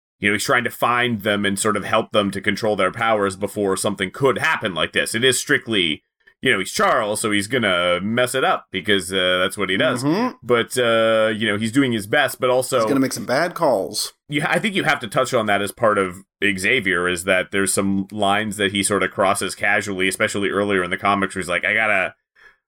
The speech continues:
Speaker 1: make sure that people don't remember this. There's a good reason for doing it," but that also crosses some boundaries as well. Even though he did it for the best reasons for survival's sake,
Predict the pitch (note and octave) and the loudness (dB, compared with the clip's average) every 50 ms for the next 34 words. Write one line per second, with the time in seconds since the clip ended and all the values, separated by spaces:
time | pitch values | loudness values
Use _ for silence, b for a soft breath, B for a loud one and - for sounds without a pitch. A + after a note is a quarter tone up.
0 | _ _ _ - G2 G#2 A#2+ A#2+ A#2 - A2+ A2+ A2+ G#2+ G#2+ A2+ A#2 - B2 A2+ | _ _ _ -4 0 2 2 2 0 0 0 0 0 2 2 0 0 0 -2 -2
1 | A2 A2+ G#2+ - - F2+ F#2+ A#2+ C#3+ D3 C#3+ D3 C#3 C#3+ C#3 C#3 C3 - A#2+ A2+ | 0 0 0 0 -2 -4 -2 -2 -2 0 0 0 0 2 2 2 2 0 -2 -4
2 | F#2+ G2+ F#2 A2 G2+ F2+ G2+ A#2+ A#2+ A2 G2 G2+ G2+ - G#2 F#2 E2 E2+ A#2 C3 | -4 -2 -2 -2 -2 0 0 0 0 0 0 -2 -4 -4 -6 -6 -4 -2 0 0
3 | B2+ B2 A#2 G#2+ G#2 G2+ - - F#2 - G2+ F#2+ F2+ F2+ - _ - A2+ A#2 A2 | 2 2 2 0 0 -2 -2 -4 -2 0 2 2 2 0 -2 _ -2 0 2 2
4 | A2 - - G2+ F#2+ - - A2 G#2 G2 - - G#2+ F#2+ - G2 G2 F#2+ G2 G2 | 2 2 0 -2 -4 -2 0 2 2 2 2 0 -2 -2 -2 -2 0 0 2 2
5 | G2 G2 F#2 F#2+ F#2+ F#2 E2+ F2+ F2 F#2 A#2 A2+ G#2 F#2+ G2+ G#2+ A2 A2 G#2 G2+ | 2 0 0 0 0 -2 -2 -4 -6 -2 0 2 2 2 0 -2 -2 -2 -2 0
6 | A2 G#2 G#2+ G2+ G2 F#2+ - - G#2 G2 F2+ F2+ F2 F#2+ F#2+ - - G#2+ A2+ A#2 | 0 0 2 2 2 0 0 -2 -2 -2 -2 0 0 0 0 0 -2 -2 -2 0
7 | G2 G#2 G2+ F#2 - - F#2 E2+ - - F2+ E2 D#2+ F#2+ F#2+ B2 E3+ E3+ C3+ G#2+ | 0 0 -2 -2 -2 -2 -2 -2 -2 -4 -4 -4 -4 -2 0 0 0 0 -2 -4
8 | F2 - - - F#2+ E2 D#2+ E2 - - - - - | -4 -4 -4 0 0 0 0 0 -4 -8 -14 -20 -20